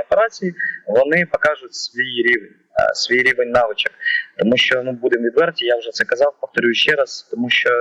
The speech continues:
люди повинні розуміти, всі дуже чекають контрнаступ, всі чекають, коли ми звільнимо свою територію.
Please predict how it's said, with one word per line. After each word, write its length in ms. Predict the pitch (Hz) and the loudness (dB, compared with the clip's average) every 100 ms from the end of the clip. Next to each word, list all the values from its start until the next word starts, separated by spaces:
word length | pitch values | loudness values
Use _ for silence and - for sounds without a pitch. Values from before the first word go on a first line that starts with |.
| 117 | 2
люди 180 | 135 139 139 | 2 2 0
повинні 300 | 135 139 135 | 0 0 0
розуміти, 500 | 135 147 151 - - - - | 0 0 -2 -2 -6 -6 -8
всі 280 | - 175 165 120 120 _ _ _ 165 | -2 0 0 -4 -14 _ _ _ 2
дуже 200 | 175 156 | 2 2
чекають 460 | - 156 147 131 | 0 2 4 2
контрнаступ, 580 | - 127 120 135 127 _ | -2 -2 0 0 -2 _
всі 220 | - - 143 | -8 -4 0
чекають, 460 | - 143 143 131 - | 2 2 2 0 0
коли 160 | 127 | 0
ми 140 | 135 120 | 0 -4
звільнимо 400 | 107 113 127 123 | -4 -4 -2 -2
свою 220 | - 120 | 0 0
територію. 440 | - 123 123 110 | 0 0 0 0